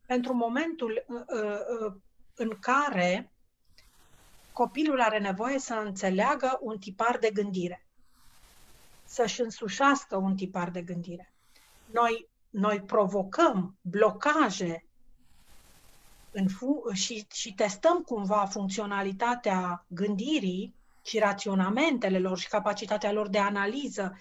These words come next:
de sinteză în cabinet. A, toate aceste funcții cognitive, v-am spus mai devreme, ne ajută să înțelegem lumea și să luăm decizii, să găsim soluții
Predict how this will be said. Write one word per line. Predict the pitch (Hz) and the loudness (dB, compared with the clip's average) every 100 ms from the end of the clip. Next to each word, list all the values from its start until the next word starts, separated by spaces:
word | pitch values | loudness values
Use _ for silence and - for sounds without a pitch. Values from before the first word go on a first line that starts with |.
| - _ | -20 _
de | - 226 | 2 2
sinteză | - 233 214 - 285 254 190 196 208 339 - - _ - | 2 -2 -2 4 6 6 4 0 -2 -2 -8 -20 _ 0
în | 381 403 392 - - | 4 4 2 -12 2
cabinet. | 339 349 302 180 - - _ _ _ _ _ - - - - | 4 6 4 2 -6 -20 _ _ _ _ _ -20 -20 -20 -6
A, | - 220 226 - _ - _ _ - | 4 6 6 -2 _ -20 _ _ 4
toate | 226 285 381 359 247 | 6 8 8 8 6
aceste | 233 208 302 320 311 | 6 2 2 2 0
funcții | 269 269 240 | 4 2 2
cognitive, | - 208 208 220 220 214 | -2 -2 -2 -4 -2 0
v-am | 190 | 0
spus | 190 190 | -2 -6
mai | 185 190 | -6 -4
devreme, | 190 190 175 233 330 | -4 -6 -6 -4 0
ne | 220 | 0
ajută | 180 160 - 262 | 0 -4 -4 -4
să | 262 | -2
înțelegem | 226 180 170 190 240 285 | -6 -6 -6 -2 -2 0
lumea | 320 180 175 240 - _ _ - | -2 -4 -4 -6 -10 _ _ -10
și | - 339 | -4 -2
să | - 262 220 - _ | 2 2 2 -6 _
luăm | - 220 330 | -4 0 2
decizii, | 339 - - 185 190 330 339 | 2 0 -2 -4 -2 -4 -4
să | - | -4
găsim | 208 196 226 | -2 -2 -2
soluții | 330 269 202 175 170 269 381 | -2 0 0 0 -4 -6 -8